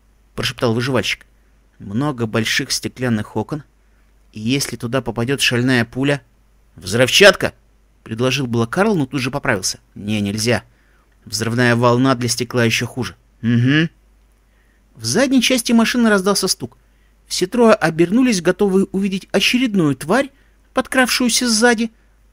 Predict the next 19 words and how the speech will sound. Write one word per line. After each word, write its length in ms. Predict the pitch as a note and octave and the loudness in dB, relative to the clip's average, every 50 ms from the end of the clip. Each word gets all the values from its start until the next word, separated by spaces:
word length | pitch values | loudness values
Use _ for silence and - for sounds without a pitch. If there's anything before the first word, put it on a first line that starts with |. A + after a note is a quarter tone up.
| _ _ - - | _ _ -6 -2
но 240 | C3+ E3+ A#3+ D4 | 2 4 4 4
это 160 | D#4 D4+ C#4 B3+ | 4 4 0 0
оказались 400 | - B3+ A#3 G#3+ B3+ B3 A#3+ A3 | 0 0 2 2 2 2 2 2
шериф 340 | - - G#3 G3 F#3 - | 2 2 2 0 0 0
Такер 260 | - B3 A#3+ - A#3+ G3 | -2 -2 -2 0 -2 -2
с 60 | - | -2
помощником. 540 | - G3 G3+ F3 B2+ - - - - - - _ _ _ _ _ _ _ _ _ _ _ | -2 0 0 0 0 -2 -4 -10 -12 -20 -20 _ _ _ _ _ _ _ _ _ _ _
Берт 340 | B2 A#2+ A3 C#4+ C#4 - A#3+ | -4 0 0 0 2 0 -2
разблокировал 720 | A3+ F#3+ D#3+ E3 G3 G#3 G#3 - A3+ F#3+ F3+ E3+ E3 D3+ | -2 -2 0 0 0 0 0 0 2 2 2 2 2 2
замки, 520 | C#3 D3 E3+ E3+ F#3+ - - - C#4 C4+ | 2 4 4 4 2 0 -2 -2 0 0
и 180 | - - F3 G3 | 0 0 0 0
оба 220 | A3 G3+ E3 D#3+ | 0 2 0 0
человека 480 | - - - D3 D#3+ G#3 B3 - F#3+ - | 0 0 0 2 2 2 0 0 -4 -6
втиснулись 480 | - - F3+ - - F3 E3+ D#3+ - | -4 -4 -4 -2 -2 -2 -4 -2 -2
внутрь. 200 | C#3 A#2 - - - _ _ _ _ _ _ _ _ _ _ _ _ _ - | -4 -6 -6 -8 -20 _ _ _ _ _ _ _ _ _ _ _ _ _ -16
«Готов 540 | G2 F#2 G#2+ B2 A#2+ - D#3+ C#3+ - - | -8 -2 -2 -2 2 4 2 2 2 -2
выслушать 360 | D#3 D3+ - D3 - B2 - A2+ | -8 -6 -4 -4 -4 -4 -4 -4
любые 360 | C#3 C#3 C3 C#3 C#3 C#3 C#3 | -4 -2 0 2 2 2 0
идеи», — 280 | A#2+ A2 F#2+ F2+ - | 0 -2 -4 -4 -8